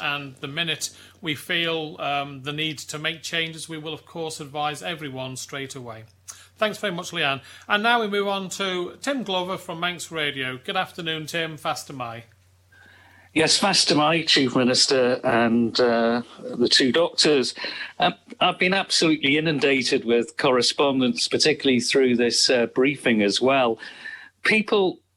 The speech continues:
Speaker 2: feel that they're being asked a lot, but they feel there's a lack of urgency this time round. They're wanting tighter borders, rigorous wider testing, especially at the borders, quicker vaccine rollout programme, Doctor Glover expertise being used for the good of the island.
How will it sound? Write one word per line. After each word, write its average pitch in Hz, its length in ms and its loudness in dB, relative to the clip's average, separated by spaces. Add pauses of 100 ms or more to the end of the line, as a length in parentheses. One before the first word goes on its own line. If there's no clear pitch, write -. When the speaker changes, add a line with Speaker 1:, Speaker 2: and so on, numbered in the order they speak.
(800)
Speaker 2:
feel 170 540 2
that 156 140 -4
they're 143 100 2
being 151 200 4
asked 175 280 2
a 160 60 6
lot, 147 280 4
but - 140 0
they 143 140 4
feel 165 380 2
there's 151 160 2
a 151 40 6
lack 151 240 2
of 135 80 0
urgency 147 600 2
this 107 200 4
time 107 360 2
round. 98 400 2 (480)
They're 120 100 4
wanting 165 400 4
tighter 151 440 2
borders, 127 600 2
rigorous 147 480 2
wider 131 320 4
testing, 151 540 2
especially - 500 2
at 143 100 0
the - 40 -6
borders, 156 580 2
quicker 180 380 0
vaccine 143 540 2
rollout 135 460 2
programme, 143 580 2 (400)
Doctor 175 340 2
Glover 151 380 2
expertise 151 640 0
being 135 260 2
used 156 320 2
for 156 80 2
the 131 80 4
good 156 220 2
of 143 100 2
the 127 140 4
island. 127 560 2